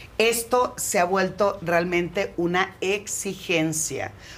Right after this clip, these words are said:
porque la mayoría, y eso es masculinidad más hacia la parte latina, una prioridad que tiene que cumplir ciertos requerimientos para ser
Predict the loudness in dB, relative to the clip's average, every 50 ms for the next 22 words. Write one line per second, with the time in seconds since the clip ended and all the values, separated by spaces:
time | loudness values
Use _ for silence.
0 | -20 -4 0 2 4 4 2 2 2 2 2 2 2 0 2 4 4 6 4 4
1 | 4 4 2 2 2 2 2 2 2 0 2 2 2 2 2 0 -2 -4 -4 -4
2 | -6 -8 -8 -4 -2 -2 -2 -2 -4 -6 -4 -2 -2 0 0 2 4 4 4 2
3 | 2 0 2 2 4 2 0 0 0 -2 -2 0 0 0 0 0 0 0 0 -2
4 | -2 -2 -4 -4 -2 -2 -4 -4 -2 0 0 0 0 -2 -4 -2 -2 0 -2 -2
5 | -4 -6 -12 -16 -16 -16 -16 -16 -2 2 4 6 6 6 6 4 4 4 2 0
6 | -2 -6 -14 -20 -20 -20 -20 -10 -4 0 4 4 6 6 4 4 2 2 4 4
7 | 4 4 2 0 0 -2 -2 0 0 0 2 2 0 -2 -2 -2 -4 -4 -2 -4
8 | -4 -2 2 2 2 2 0 -2 -10 -16 -16 -12 -8 -2 2 2 2 2 2 2
9 | 2 2 2 0 0 -2 -2 -2 0 0 0 0 0 -2 -4 -6 -4 -2 0 2
10 | 2 2 2 0 0 0 0